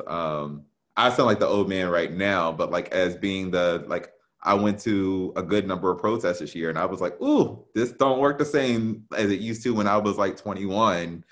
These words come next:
um, out here." And so I'm happy and excited to see young people be activated and be like, "We're,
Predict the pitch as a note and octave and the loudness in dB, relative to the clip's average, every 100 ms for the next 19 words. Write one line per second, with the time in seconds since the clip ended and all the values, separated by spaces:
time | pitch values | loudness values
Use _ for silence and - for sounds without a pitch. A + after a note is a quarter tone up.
0 | - - _ _ - F2+ F2 E2 D#2+ - | -20 -20 _ _ -2 0 0 -2 -4 -2
1 | F2 D#2+ F#2 E2 D#2+ D2+ E2+ E2+ E2 D#2 | -2 -2 -2 -2 -2 -4 -8 -8 -4 -4
2 | D2 - G#2 G#2+ G2 F2+ E2+ E2+ D#2 - | -4 0 2 2 2 0 -4 -10 -10 -6
3 | E2 D#2+ D2+ D#2+ D#2 E2+ D#2+ D2+ D#2 D#2+ | -4 -2 -4 -8 -10 -8 -8 -10 -8 -8
4 | E2+ D#2+ - E2 D2+ - D#2 - D#2+ D#2 | -8 -12 -12 -10 -10 -8 -8 -8 -6 -4
5 | D#2+ D#2 - _ _ _ _ - E2 E2 | -4 -4 -6 _ _ _ _ -8 -6 -4
6 | D#2+ D#2+ F2 E2 D#2 E2+ F2+ E2 - | -6 -8 -6 -4 -4 -2 -2 -4 -12